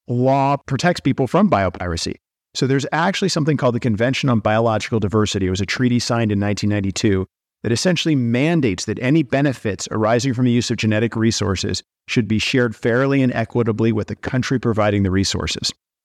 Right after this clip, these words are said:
And that further goes into indigenous people as well. There was a case in South Africa involving people in the Kalahari Desert.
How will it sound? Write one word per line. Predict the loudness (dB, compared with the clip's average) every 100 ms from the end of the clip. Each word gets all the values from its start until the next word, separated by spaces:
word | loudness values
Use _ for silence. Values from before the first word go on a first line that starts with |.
| _ _ -4
And | 0 0 0
that | 0 0 -2 _ _ _
further | 0 2 2 2
goes | 0 2 2 0
into | 0 0 2 0
indigenous | 0 0 0 0 -2
people | -2 -2 -2 -6 -8 -6
as | -4
well. | 0 0 2
There | 0
was | -2
a | -4
case | -2 -2
in | 0 -2
South | 0 0 0 -2
Africa | -2 -2 -4 -4 -2
involving | 0 2 2 0 -4 -6 _ _ _ 0
people | 2 2 2
in | 2
the |
Kalahari | 0 0 0 2 0 0
Desert. | 0 0 -4